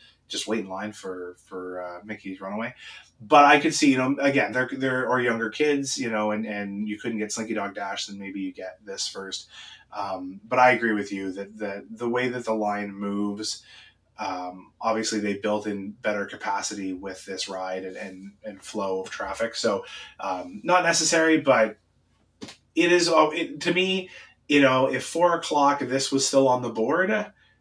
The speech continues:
you know, and you've done the, the big ones, it, this actually seems like one where you could s-, maybe see this later on in the day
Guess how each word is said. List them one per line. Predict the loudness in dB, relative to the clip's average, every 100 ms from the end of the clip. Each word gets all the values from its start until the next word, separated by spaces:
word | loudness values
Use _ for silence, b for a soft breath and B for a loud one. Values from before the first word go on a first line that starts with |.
| b _ _ -2
you | 2
know, | 4
and | 2 2
you've | 0
done | 2 2 0
the, | 0 0 0 0
the | -2
big | -2 0
ones, | 2 2 0 -2
it, | 0 4
this | 6
actually | 4 4 2
seems | 2 2
like | 2
one | 2 2
where | 2 0 -2 B B B
you | -2 -2
could | 0 2 2
s-, | 2 -2 -2
maybe | -4 -2 -2 -2 -2
see | -2 -2 -2
this | -4 -4
later | -2 -2 0
on | 0 -2
in | -4
the |
day | -6 -6 -4 -6 -6